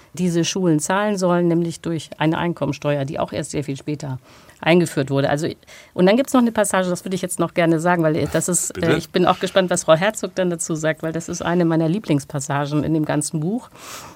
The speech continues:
Speaker 1: Dann fängt ja Adam Smith auch an, sich zu überlegen, wer wird eigentlich Arbeiter und wer wird Philosoph? Und seine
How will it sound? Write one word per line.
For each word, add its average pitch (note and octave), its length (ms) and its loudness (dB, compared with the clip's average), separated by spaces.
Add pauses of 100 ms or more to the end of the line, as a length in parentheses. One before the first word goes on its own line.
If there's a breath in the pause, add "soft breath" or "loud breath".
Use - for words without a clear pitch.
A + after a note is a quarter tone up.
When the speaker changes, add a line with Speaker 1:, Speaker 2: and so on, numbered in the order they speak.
(680 loud breath)
Speaker 1:
Dann D#3+ 300 6 (160)
fängt F3 300 0
ja E3+ 260 2
Adam E3+ 220 2
Smith F3+ 340 -2
auch F3+ 180 0
an, F3+ 180 0
sich E3 220 -6
zu - 100 -6
überlegen, E3+ 560 0 (540 loud breath)
wer F3 240 4
wird G#3 180 2
eigentlich F3 320 0
Arbeiter F3+ 600 -2
und F3 160 0
wer F3 180 4
wird E3+ 160 -4
Philosoph? E3+ 680 -4 (340 loud breath)
Und E3+ 200 4
seine G3 480 4